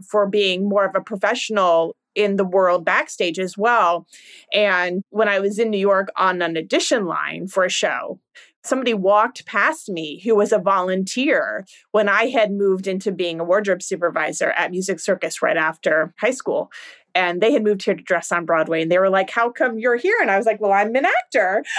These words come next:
And they were like, "You should work backstage on Broadway." And it didn't, it didn't occur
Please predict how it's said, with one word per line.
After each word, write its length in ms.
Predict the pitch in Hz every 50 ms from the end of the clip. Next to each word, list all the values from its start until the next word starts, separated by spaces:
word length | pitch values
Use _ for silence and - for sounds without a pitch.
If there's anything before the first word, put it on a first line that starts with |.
| 719 640 -
And 400 | - 269 269 427 415 415 392 294
they 80 | 320 311
were 100 | 320 320
like, 220 | 311 311 311 311
"You 140 | 269 294 330
should 160 | 370 - 320
work 160 | 320 320 349 339 247 233
backstage 640 | 339 359 539 698 - - - - 269 254 247 247
on 180 | 262 247 247 233
Broadway." 540 | 247 240 226 220 220 214 208 220 196 202
And 100 | 208 196
it 80 | - 208
didn't, 320 | 311 320 302 349 302 277 -
it 240 | 254 240 190 - 214
didn't 280 | - 440 539 440 381
occur 340 | 262 208 - - 262 277 -